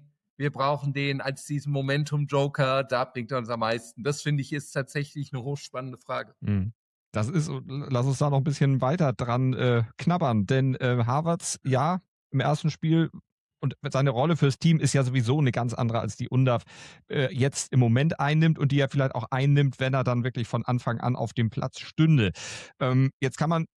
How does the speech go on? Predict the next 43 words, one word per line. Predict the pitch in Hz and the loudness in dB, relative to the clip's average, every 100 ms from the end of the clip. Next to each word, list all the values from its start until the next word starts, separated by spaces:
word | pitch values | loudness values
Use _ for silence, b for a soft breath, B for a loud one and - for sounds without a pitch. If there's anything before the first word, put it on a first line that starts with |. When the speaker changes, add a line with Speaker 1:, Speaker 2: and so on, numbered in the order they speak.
| _ | _
Speaker 2:
auf | 135 143 | -4 -2
der | 151 | 2
einen | 156 | 2
Seite | 156 151 | 4 2
argumentieren, | 143 139 139 135 147 135 | 2 0 0 2 2 4
ja, | 101 98 113 | 2 2 2
Undav | 110 120 123 110 101 | 2 2 2 2 0
hat | 117 | -2
jetzt | 123 - | -4 -4
getroffen, | 117 117 143 160 151 - - | -4 -2 0 0 -2 -2 0
hätte | 147 135 | 2 2
jetzt | 135 - | -2 -2
sich | 147 139 | -4 -2
dieses | - 131 139 - | 0 0 0 2
Goodie | 151 151 139 | 0 2 0
verdient. | 131 117 143 160 175 | -2 0 0 2 2
Vielleicht | - 127 160 | 2 0 0
denken | 190 185 | 0 0
wir | 143 | 0
auch | 135 | 0
immer | 151 | 0
noch | 147 139 | 0 -2
zu | - | 0
sehr | 131 139 147 | 2 2 2
darin, | 139 139 143 139 | 2 0 0 0
dass | 131 | 0
sich | 139 127 | 0 0
ein | 120 | 2
Wert | 143 - | 0 0
eines | 139 131 | -2 -2
Spielers | - 151 156 139 - | -2 -2 2 0 0
daran, | 135 147 135 139 135 | -2 0 -2 -2 -6
äh, | 139 - _ - | -12 -16 _ -2
misst | 135 160 - - _ - | 2 2 0 -14 _ -2
oder | 120 | 0
messen | 127 151 147 | 2 2 2
lässt, | 139 139 - B B B | 2 2 -2 B B B
dass | 139 151 | -2 0
er | 135 | 0
eben | 135 120 110 | 0 0 0
von | 127 120 | -2 0
Beginn | 120 - 127 | 0 2 0
an | 120 117 117 | 2 0 0